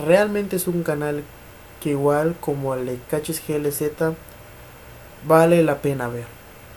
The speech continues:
El tercer canal es el que hizo mi banner y la neta, muchas gracias, te quedó espectacular. El canal se llama Dobby.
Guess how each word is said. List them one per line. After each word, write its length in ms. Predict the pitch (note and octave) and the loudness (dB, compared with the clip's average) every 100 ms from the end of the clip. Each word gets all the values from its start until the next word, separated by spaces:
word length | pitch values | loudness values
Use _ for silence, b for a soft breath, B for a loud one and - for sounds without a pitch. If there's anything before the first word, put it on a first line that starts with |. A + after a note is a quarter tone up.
| - - - - - | -20 -20 -20 -16 -4
El 240 | D3+ C#3 | -4 -2
tercer 420 | C#3+ C3+ D#3+ F3 F3 | -4 2 4 4 2
canal 440 | D#3+ C#3+ D3 D3+ D#3+ B B B | 0 0 0 -2 -4 B B B
es 200 | F3+ E3+ | 4 6
el 140 | F#3+ | 4
que 160 | F3+ D#3 | 4 4
hizo 360 | D#3 D#3+ - F3+ | 4 2 2 2
mi 160 | E3 | 2
banner 480 | C3+ C#3 D#3 F3 F3+ - - | 4 4 4 0 -2 -6 0
y 80 | |
la 140 | D#3 D3 | 2 2
neta, 260 | D3+ D3 | 0 -2
muchas 320 | C#3 C#3+ C#3 C3+ | -2 -2 -2 2
gracias, 320 | C#3 D3 - | 2 2 -6
te 80 | C#3+ | -6
quedó 320 | C3+ C3 - | -4 -4 -4
espectacular. 880 | D3 - - C#3 D3+ - C3+ C#3+ D#3+ - B B B B B B B B - - | -4 -8 -10 -10 -8 -6 -4 -2 -2 -4 B B B B B B B B -16 6
El 160 | G#3+ | 6
canal 320 | G#3+ G3 F3+ F3 | 6 4 4 4
se 140 | D#3+ | 2
llama 300 | D3 C#3+ B2+ | 2 2 0
Dobby. 420 | B2 D3 G3+ C4 | 6 6 6 0